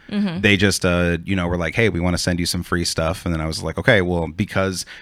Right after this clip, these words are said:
Speaker 2: you've been longtime supporters, no matter how big the podcast ever gets, your
Speaker 1: Mm-hmm.
Speaker 2: coffee mugs are always gonna be the ones that we drink on the podcast."
Speaker 1: That's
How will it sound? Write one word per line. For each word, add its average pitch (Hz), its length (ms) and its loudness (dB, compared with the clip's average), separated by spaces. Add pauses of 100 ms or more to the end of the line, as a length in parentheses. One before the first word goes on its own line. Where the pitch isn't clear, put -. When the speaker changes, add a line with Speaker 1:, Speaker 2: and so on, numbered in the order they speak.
(120)
Speaker 2:
you've 98 140 4
been 92 200 4
longtime 92 400 2
supporters, 92 500 2
no 95 80 2
matter 87 220 -2
how 87 160 0
big 87 240 0
the 90 60 -8
podcast 85 460 0
ever 73 220 -2
gets, - 460 2
your 95 160 4
Speaker 1:
Mm-hmm. 95 80 2
Speaker 2:
coffee 98 260 8
mugs 92 320 4
are 82 60 -2
always 80 320 -4
gonna 80 180 -6
be 85 140 -2
the 80 100 -4
ones 78 300 -6
that - 140 -4
we 78 120 -8
drink 80 280 -6
on 76 80 -8
the 78 60 -10
podcast." - 600 -6 (200)
Speaker 1:
That's 262 260 -4